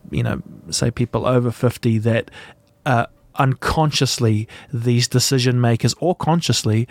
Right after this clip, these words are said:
are still, um, going, like, has anything changed, I guess, from origin-, that original, uh, topic you gave with your, your former boss, you know? Are, are things getting better?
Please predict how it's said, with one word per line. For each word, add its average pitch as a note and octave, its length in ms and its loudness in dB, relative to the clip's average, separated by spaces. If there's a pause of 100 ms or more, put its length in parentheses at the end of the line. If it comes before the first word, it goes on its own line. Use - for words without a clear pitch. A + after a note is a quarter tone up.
(260)
are A2+ 120 2
still, C3 640 2
um, A2+ 480 0 (460)
going, B2+ 340 2
like, C#3 140 0
has D#3+ 120 2
anything F3 300 2
changed, B2 480 2
I A2 100 2
guess, G#2+ 320 0
from A#2 340 2 (560)
origin-, C#3 540 2
that C3 140 2
original, C3 600 2 (320)
uh, A#2 540 2 (720)
topic - 380 0
you A#2 160 2
gave A#2 320 0
with A#2 200 -2
your, A2 360 2
your A2+ 380 0 (300)
former A#2 280 0
boss, B2 480 -2
you A2 80 -2
know? B2 240 0 (360)
Are, - 280 -2 (120)
are B2+ 80 2
things E3 260 0
getting D3+ 240 2
better? C3+ 280 0